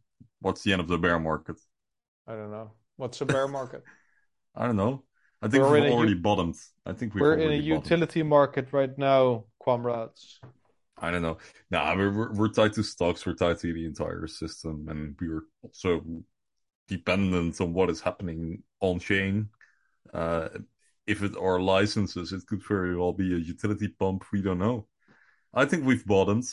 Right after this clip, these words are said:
Speaker 1: but that is just my wrong interpretation, probably, because you're listening to the Confer Show. You never know. Uh, it almost feels like Q and T is being pumped.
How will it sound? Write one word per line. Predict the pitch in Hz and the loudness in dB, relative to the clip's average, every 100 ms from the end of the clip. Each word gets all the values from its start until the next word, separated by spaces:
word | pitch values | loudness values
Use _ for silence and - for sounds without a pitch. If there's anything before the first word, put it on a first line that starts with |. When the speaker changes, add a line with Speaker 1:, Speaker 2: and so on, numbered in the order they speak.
| - | -6
Speaker 1:
but | 90 | -2
that | 92 87 87 | -2 -2 -6
is | 78 | -12
just | - 90 - | -10 -10 -4
my | 82 80 | -4 -4
wrong | 78 87 85 82 | 0 0 0 -4
interpretation, | 92 80 82 - - 82 80 82 - | -8 -8 -8 -10 -8 -8 -8 -14 -10
probably, | 80 80 | -10 -10
because | 80 - 85 | -12 -10 -6
you're | 92 85 | -4 0
listening | 107 - 101 | -2 -2 -4
to | 90 | -4
the | 92 | -4
Confer | - 95 - | -4 -6 -8
Show. | - 87 | -14 -12
You | 82 | -10
never | 87 87 | -8 -6
know. | 87 85 - - - - | -6 -10 -16 -20 -20 -2
Uh, | 127 127 135 117 110 _ _ _ _ | 4 4 4 0 -6 _ _ _ _
it | 156 160 | 4 4
almost | 170 202 208 170 - | 2 2 2 -2 2
feels | 160 156 | 2 2
like | 135 - | 0 0
Q | 151 | 0
and | 139 117 | 0 -2
T | 123 127 | 0 0
is | 110 | 0
being | - 107 101 - | 0 2 2 2
pumped. | 117 156 220 | 2 2 0